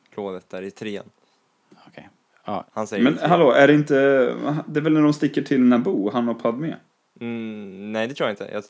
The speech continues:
Speaker 1: tror det är
Speaker 3: Ja, det kanske inte.
Speaker 1: Jag tror det är när han, eh, ja, när, när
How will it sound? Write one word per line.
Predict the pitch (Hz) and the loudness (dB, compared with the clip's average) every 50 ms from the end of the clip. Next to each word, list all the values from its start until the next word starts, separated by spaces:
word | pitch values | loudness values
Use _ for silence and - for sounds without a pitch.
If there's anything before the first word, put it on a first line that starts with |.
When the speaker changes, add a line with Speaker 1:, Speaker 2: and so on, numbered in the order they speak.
| _ _ | _ _
Speaker 1:
tror | - - 143 156 147 | -16 -10 -8 -4 -2
det | 131 | -2
är | 120 117 113 | 0 0 -2
Speaker 3:
Ja, | 110 110 127 | 0 2 2
det | 123 | 4
kanske | 123 151 165 170 - 247 | 4 4 2 2 0 -4
inte. | 185 - 107 - | -6 -4 -4 -4
Speaker 1:
Jag | 123 120 | -4 -4
tror | - 156 160 | -4 -4 -2
det | 160 143 | 0 0
är | 120 117 | 0 -2
när | 113 113 110 107 110 113 113 113 113 | -4 -6 -10 -12 -10 -8 -6 -4 -4
han, | 110 113 113 107 104 104 101 101 101 101 98 | -4 -4 -6 -6 -8 -10 -12 -12 -12 -12 -14
eh, | 101 104 117 _ _ _ - | -14 -16 _ _ _ _ -6
ja, | 107 104 101 98 - | -4 -4 -4 -4 -6
när, | - 110 113 117 117 117 113 113 | -10 -6 -4 -2 -2 -2 -2 -4
när | 107 113 113 117 113 117 104 | -6 -6 -6 -6 -6 -8 -12